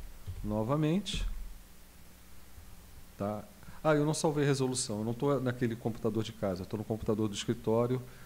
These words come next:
e eu acabei não salvando a resolução, tá? Mas agora ele já tá configurando a área de trabalho, ó. Se eu clicar aqui, eu tenho a, as preferências da área de trabalho, certo?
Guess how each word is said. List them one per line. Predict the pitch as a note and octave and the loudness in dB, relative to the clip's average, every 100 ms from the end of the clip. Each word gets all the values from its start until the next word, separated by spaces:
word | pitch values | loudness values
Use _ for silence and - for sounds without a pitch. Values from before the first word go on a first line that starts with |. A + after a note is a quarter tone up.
| - - | -16 -4
e | G#2+ | 0
eu | |
acabei | G#2+ A2 A2 | 0 2 2
não | A2 A#2 | 0 -2
salvando | - A2 A2 A2 | -2 0 0 -2
a | |
resolução, | G#2+ G#2+ A2 - - C#2 - - - - - | -2 -2 -2 -4 -6 -8 -12 -20 -20 -18 -6
tá? | G2 A2 A#2+ - - - - - - - - - - - | -2 -2 -4 -12 -18 -16 -16 -16 -18 -20 -20 -18 -12 0
Mas | A#2 C3+ D#3+ - - - - - - - | 4 6 6 2 -4 -8 -16 -18 -10 -2
agora | C3 A#2+ B2+ C3+ D#3+ - | 2 6 8 8 4 0
ele | - C#3 D#3 | 0 2 4
já | E3 | 2
tá | - | 2
configurando | D3 E3 - D#3 D#3 D#3 | 0 0 2 2 4 4
a | |
área | D#3+ D#3 | 2 2
de | |
trabalho, | E3+ E3+ C#3 G#2+ F#2 | 0 2 4 4 2
ó. | E2 E2+ | -4 -6
Se | - | -8
eu | G#2+ | -6
clicar | - A#2 A#2 A#2+ | 0 0 4 2
aqui, | A#2+ A2+ B2 C#3+ - - - | 2 0 0 -4 -10 -12 -8
eu | C3 | -6
tenho | B2+ B2+ A#2+ B2 B2+ B2 | -2 2 4 4 2 2
a, | B2 | -2
as | - | 0
preferências | B2 B2 D#3 C3+ A#2 - C3 - - - - - | -2 0 -2 0 -2 -2 -2 -4 -4 -8 -12 -8
da | A#2+ A#2 | 0 2
área | A2 | 4
de | A2 | 0
trabalho, | - B2 F#2+ C#2+ - - - - - - | -2 -4 -4 -6 -8 -14 -14 -14 -14 -10
certo? | - - C#3 C3+ - - | -6 2 2 2 -6 -10